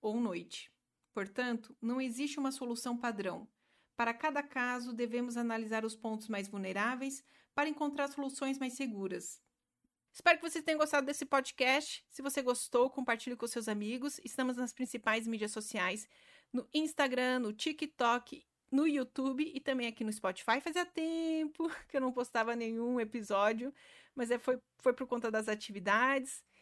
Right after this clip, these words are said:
Então, conto sempre com a colaboração de todos.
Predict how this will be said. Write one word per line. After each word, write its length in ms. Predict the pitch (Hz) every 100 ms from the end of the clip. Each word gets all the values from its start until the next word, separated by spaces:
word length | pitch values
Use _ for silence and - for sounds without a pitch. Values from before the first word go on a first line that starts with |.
| - _ _ _ 233
Então, 440 | 214 226 220 226
conto 300 | 226 220 226
sempre 300 | 214 226 226
com 60 | 214
a 40 |
colaboração 500 | 220 202 202 208 208
de 140 | 196
todos. 640 | 190 202 214 240 294 -